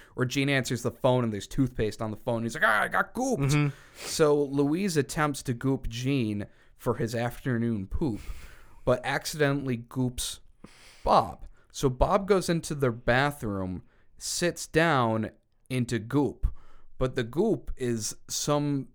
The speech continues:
Speaker 1: something, uh, uh, Louise found in the basement that Teddy left there. And it's, like,
Speaker 2: It's like,
Speaker 1: super
Speaker 2: yeah.
Speaker 1: extra glue that Teddy invented. So Bob is now glued to the toilet.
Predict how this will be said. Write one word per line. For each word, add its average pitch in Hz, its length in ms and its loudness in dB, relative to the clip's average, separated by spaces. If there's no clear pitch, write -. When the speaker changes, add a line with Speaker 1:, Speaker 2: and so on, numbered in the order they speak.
Speaker 1:
something, 180 680 -2
uh, 113 320 -2
uh, 101 300 -6
Louise 143 400 -2
found 131 340 2
in 113 100 0
the 107 60 -4
basement 104 720 -6
that 110 180 -4
Teddy 104 320 -4
left 92 240 -8
there. 92 160 -6
And 107 120 -4
it's, 117 140 -4
like, 113 200 -4
Speaker 2:
It's - 140 -2
like, 185 120 6
Speaker 1:
super 180 340 8
Speaker 2:
yeah. 143 80 6
Speaker 1:
extra 117 460 2
glue 120 380 0
that - 220 -6
Teddy 117 300 0
invented. 107 600 -6
So 131 160 2
Bob 135 320 4
is 131 180 4
now 120 320 0
glued 135 560 0
to - 80 -10
the 110 140 -2
toilet. 151 580 0